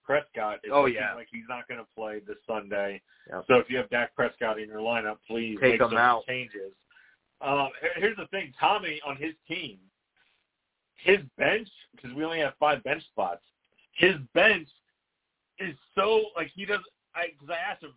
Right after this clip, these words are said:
Speaker 1: "Well, who do you drop if Dak Prescott can't go?" He's like, "Dude, I'm just gonna take the L." Because
Speaker 2: Really?
Speaker 1: because look at this, man. He would have to choose, and, uh, to me, I think the answer is easy.
Speaker 2: What's his
Speaker 1: but
Speaker 2: record?
Speaker 1: He's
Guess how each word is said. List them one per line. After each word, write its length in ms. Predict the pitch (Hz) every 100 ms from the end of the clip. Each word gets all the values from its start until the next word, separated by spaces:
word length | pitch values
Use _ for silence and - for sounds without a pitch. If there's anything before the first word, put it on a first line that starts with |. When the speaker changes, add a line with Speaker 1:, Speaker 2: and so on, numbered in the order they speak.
| _
Speaker 1:
"Well, 120 | 135 131
who 180 | 180
do 60 | 202
you 160 | 180 120
drop 460 | 120 185 190 - -
if 140 | 107
Dak 240 | 156 143 -
Prescott 420 | 151 143 139 -
can't 240 | 147 117
go?" 160 | 147 170
He's 140 | 127
like, 200 | 120 101
"Dude, 200 | 110 151
I'm 100 | 123
just 120 | 135
gonna 140 | 147 -
take 200 | 127 120 -
the 140 | 92
L." 320 | 143 151 90 - - _ _ _ _ _ -
Because 480 | 147 190 190 185 156
Speaker 2:
Really? 480 | 175 190 143 117 104 _ _ 147
Speaker 1:
because 320 | 160 196 175 190
look 140 | 190
at 80 | 180
this, 140 | 160 -
man. 260 | 127 117 113 _ _ _ _ _ _
He 220 | _ 185 220
would 140 | 220
have 280 | 180 196 -
to 100 | 143 - 175
choose, 400 | 208 170 135 123 _
and, 140 | 170 175 - _ 160 160 _
uh, 180 | 180 160
to 160 | 165 208
me, 140 | 254
I 80 | 226
think 180 | 208 -
the 140 | 170
answer 260 | 170 147 123
is 100 | 117
easy. 480 | 170 196 151 113 98
Speaker 2:
What's 180 | 143 147
his 80 | 147
Speaker 1:
but 60 | 175
Speaker 2:
record? 320 | 196 127 - _
Speaker 1:
He's 140 | 131